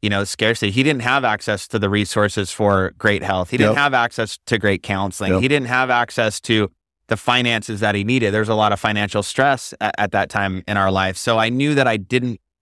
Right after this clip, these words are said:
Speaker 1: want that for my kids.
Speaker 2: Yep.
Speaker 1: And I wanted to help out as many people as I could. And it all really started there in Hawaii when I was like, "Man, I,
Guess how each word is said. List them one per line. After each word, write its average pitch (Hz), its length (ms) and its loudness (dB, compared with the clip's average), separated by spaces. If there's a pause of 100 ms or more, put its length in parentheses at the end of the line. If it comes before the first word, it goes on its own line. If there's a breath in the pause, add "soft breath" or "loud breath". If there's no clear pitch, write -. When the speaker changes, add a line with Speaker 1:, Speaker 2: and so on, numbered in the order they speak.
(100)
Speaker 1:
want 113 180 2
that 110 220 0
for 104 100 -2
my 101 320 0
kids. 143 500 -2
Speaker 2:
Yep. 101 280 0
Speaker 1:
And 113 80 -2
I - 20 2
wanted 120 200 0
to 113 40 -4
help 113 160 2
out 113 140 2
as 104 100 -8
many 127 440 0
people 113 420 -4
as 98 180 -2
I 95 260 0
could. 117 540 2 (440)
And 117 300 2
it 117 140 2
all 131 160 4
really 127 180 4
started 117 240 0
there 113 120 4
in 110 60 -2
Hawaii 110 300 4
when 107 100 2
I 104 60 2
was 95 80 0
like, 95 180 -2
"Man, 107 240 0
I, 90 180 0